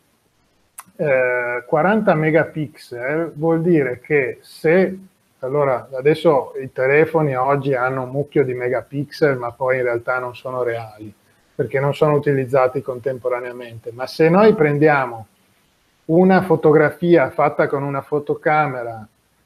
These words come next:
eh, reflex o medio formato da quaranta megapixel, vuol dire che di questo, se, se la foto che sto scattando è questa qui delle cuffie, sostanzialmente io se la vado a zoomare a questo livello di ingrandimento, qui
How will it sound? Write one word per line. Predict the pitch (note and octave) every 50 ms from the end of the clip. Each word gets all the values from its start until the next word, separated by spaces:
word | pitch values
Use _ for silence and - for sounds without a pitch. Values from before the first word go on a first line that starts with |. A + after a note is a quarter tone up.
| _ _ _ _
eh, | - D3 C3+ C3+ C#3
reflex | C#3 D3 D#3+ E3 E3 E3 - D3 C#3 C3 - - -
o | C#3 C3+
medio | C#3 C#3+ D3+ D3 D#3+ D#3
formato | D3+ - D#3+ D#3 D3+ D3+ D#3 D#3 D#3 D3 C#3+ - - B2 A2+ A2 G#2+ A#2
da | B2 C#3+ C#3 C#3+ C#3+ -
quaranta | - D3 C3+ D3 D#3 E3+ E3+ D#3+ D#3+ D3+ C#3
megapixel, | C#3 C#3 C#3 C#3+ C3 - - C#3 A#2+ - - - - D3+ E3 F3+
vuol | F3 F#3+ F#3+
dire | F#3 F#3+ F3+ D3 B2+ C3
che | - - C#3+ C3+
di | C3+ C#3+ C#3 _
questo, | - F#3+ G#3 G3+ G3+ - F#3+ E3+ D3 C3+ B2+ B2 B2 B2+
se, | - - E3 F3+ D#3+ -
se | - - F3
la | F3+ F3 D3+
foto | - E3 F3 F3+ F3+ F#3
che | D3+ D3 C3+
sto | - - C#3+
scattando | - - - C3+ - - C#3 C#3 D3+ D#3+ D3+
è | C#3+
questa | - C#3+ C#3 - - C3+ B2+
qui | - - C#3 D3 D3+ D#3 D3+ D3+ C#3+ C3
delle | C3 C3+ C3+ C3+ C#3 C3+ _
cuffie, | - C#3 C3+ B2 - _ - B2 A#2+ C3 D#3 E3+ F#3 _ _ _ _ _ _ _ _ -
sostanzialmente | - D#3+ D#3 - F3+ F3+ F3+ F#3 G3+ G#3 G3+ G3 F#3+ F3+ D#3 - D#3 D#3
io | F3 F3+
se | E3 F3+ - D#3
la | C#3+ C#3+
vado | D#3 E3+ F#3 F#3+ F#3+
a | E3+ D3 C3+
zoomare | C3+ D#3 D#3 D#3+ D#3+ E3 D#3 D3 C#3 B2 A#2+ A#2 B2 C3 C#3+ D3+ D3 - _ _ _ _ _ _ _ _ _ _ _ _ _ _ _ _ _ -
a | E3 C#3+ -
questo | - F3 F3+ F#3 E3+ F#3 F3 D#3+
livello | D3 D3 D3 D3 D#3 D#3 D3+ D3 C#3 C3
di | C3 C3+
ingrandimento, | C#3 C#3+ D3 C#3 C#3 D3+ F3 G#3 G3+ E3 C#3+ B2+ A#2+ A#2+ A#2 - - D#3 E3 D#3+ -
qui | - E3 D#3 D3+ D3 D3+ D#3+ E3+ E3+ E3+